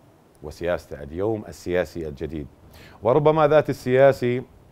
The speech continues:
آه، قد غير اتجاهه أو بوصلته أو بقى مستمرا في ذات الاتجاه، لكن،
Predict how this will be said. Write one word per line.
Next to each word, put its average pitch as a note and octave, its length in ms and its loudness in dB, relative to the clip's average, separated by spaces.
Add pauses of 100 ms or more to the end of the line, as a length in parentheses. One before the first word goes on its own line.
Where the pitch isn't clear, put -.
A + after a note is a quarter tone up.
(1000)
آه، E2 680 -8 (440)
قد G2 220 -2
غير F#2 540 -2 (1600)
اتجاهه F2+ 800 -6
أو D2 120 -10
بوصلته E2+ 760 -8
أو G2+ 260 0
بقى A#2 600 -2
مستمرا C3+ 720 0 (320)
في B2 160 -4
ذات C3 240 0
الاتجاه، A#2 440 -4
لكن، D#3 500 0